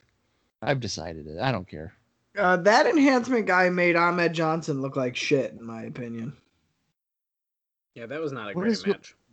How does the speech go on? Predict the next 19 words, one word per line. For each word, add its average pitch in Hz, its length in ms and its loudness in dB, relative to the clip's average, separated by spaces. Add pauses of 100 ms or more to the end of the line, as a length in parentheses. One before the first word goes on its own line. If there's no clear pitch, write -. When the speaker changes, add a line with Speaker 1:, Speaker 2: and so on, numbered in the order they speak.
Speaker 1:
Paul 220 240 4
Orndorff 175 380 6
is 123 120 -4
getting 139 200 2
murdered 110 440 0
here 92 240 -4
on, 90 180 -6
uh, 90 120 -8
Nitro. 92 500 -8 (320)
Speaker 2:
Karate 165 380 8
Fighters. 160 440 4 (1500)
Speaker 3:
What's 156 240 -6
this? - 440 -4 (2250)
Speaker 1:
Batteries 113 460 2
not 113 160 0
included. 104 320 -6
Speaker 3:
Hot 156 140 0
Shots, 147 340 0
tabletop 165 600 -2